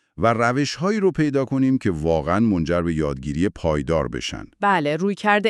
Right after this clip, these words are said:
Speaker 2: علمی معتبرترین راه برای کشف دانش عینی و قابل اعتماده. به ما ابزار می‌ده که بفهمیم چه چیزی واقعاً کار می‌کنه و چرا. و بر اساس اون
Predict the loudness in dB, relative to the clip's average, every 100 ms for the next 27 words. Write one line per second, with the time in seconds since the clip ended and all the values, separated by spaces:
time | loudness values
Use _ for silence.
0 | -2 -2 2 4 4 4 2 0 -2 0
1 | -2 -2 0 2 2 2 0 2 2 2
2 | 0 -2 -4 -4 -2 -2 0 0 0 -2
3 | -4 -2 0 2 2 2 2 0 0 -2
4 | -2 -6 -4 -2 -2 -4 -10 -12 _ _
5 | _ _ 4 8 8 6 4 4 4 4
6 | 0 0 0 0 -2 2 2 2 0 -2
7 | -4 -2 -4 -2 -2 2 2 4 2 0
8 | -2 2 2 4 0 -2 0 0 0 -4
9 | -2 0 0 0 -6 -12 _ _ _ _
10 | 2 6 6 4 2 2 2 2 2